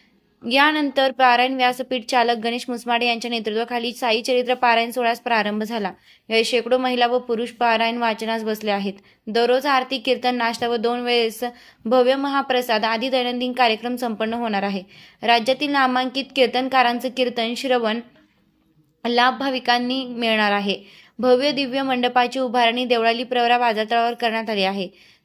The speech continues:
साईनामाच्या जयघो-, गजरानं देवळाली प्रवरा शहरात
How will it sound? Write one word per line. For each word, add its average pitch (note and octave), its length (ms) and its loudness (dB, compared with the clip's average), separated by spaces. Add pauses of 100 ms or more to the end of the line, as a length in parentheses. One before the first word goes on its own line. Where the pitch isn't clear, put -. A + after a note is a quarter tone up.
साईनामाच्या A3+ 680 0
जयघो-, A3 500 -2 (180)
गजरानं A#3 580 0
देवळाली A3+ 460 2
प्रवरा A#3 560 0
शहरात A#3 380 -2